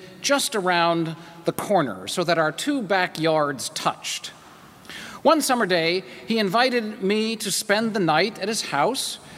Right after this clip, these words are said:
with his family. The plan was for me to come over for supper and then sleep in the extra bed that he had in his room. It would be the first time I spent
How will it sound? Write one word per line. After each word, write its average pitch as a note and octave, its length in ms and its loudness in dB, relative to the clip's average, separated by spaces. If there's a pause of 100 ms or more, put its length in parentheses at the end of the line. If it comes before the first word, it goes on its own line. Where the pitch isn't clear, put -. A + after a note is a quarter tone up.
(160)
with D3+ 140 0
his - 220 0
family. G3+ 480 0 (680)
The D3+ 80 0
plan F3 540 2 (240)
was E3 340 2
for D#3+ 540 2
me E3+ 260 2
to F3 140 -8
come D#3+ 180 -2
over F3+ 280 2
for D#3+ 160 -4
supper A#3+ 520 0 (280)
and E3 100 2
then D#3 140 2
sleep F#3 480 0
in F3 80 0
the E3+ 160 -2
extra F3 360 -2
bed E3 440 0 (180)
that E3+ 100 2
he D#3+ 120 2
had D#3+ 200 2
in D#3+ 120 0
his C#3+ 160 -4
room. A3 420 0 (300)
It C#4+ 160 2
would B3+ 120 -2
be A#3+ 360 -2 (180)
the G#3 120 2
first - 600 -2
time A3 480 0
I F#3+ 320 0
spent F#3 500 -2